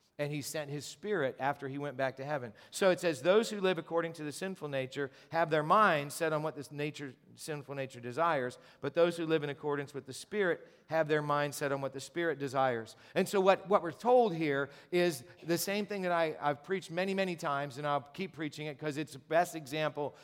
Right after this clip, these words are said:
I know of what's going on in me. Galatians chapter five, verse sixteen and following says that the Spirit, this is the Holy Spirit, and the flesh, this is Chris Marshall's sinful nature,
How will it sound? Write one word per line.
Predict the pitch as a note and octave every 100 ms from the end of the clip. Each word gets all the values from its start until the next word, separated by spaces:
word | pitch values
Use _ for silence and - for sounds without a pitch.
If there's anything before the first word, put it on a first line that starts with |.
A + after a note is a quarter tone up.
| -
I | - F#3 G3+
know | F3+ D#3+
of |
what's | C#3+ D3
going | - D3
on | C#3+ C#3
in | C3
me. | B2+ B2+ G#2 - _ _ -
Galatians | D3+ D#3+ F3+ E3 D#3
chapter | D#3 D3+ C#3+
five, | - C#3 C#3
verse | C3 -
sixteen | D3 - D3+
and | C#3+
following | C#3+ C#3 C#3 C3+
says | B2 C3+ B2 A#2 - -
that | D3
the | D3
Spirit, | C3 - E3+ F3 F3 - _
this | A2+ B2
is | D3
the | C3
Holy | D3+ D3+
Spirit, | D3+ - C3 B2+ - _
and | D3 C#3+
the |
flesh, | C3+ D3 B2+ -
this | C#3
is | B2
Chris | - C#3+ C3+
Marshall's | C3+ C3 B2+
sinful | C#3 C3+ C#3+
nature, | C3 A#2+ C3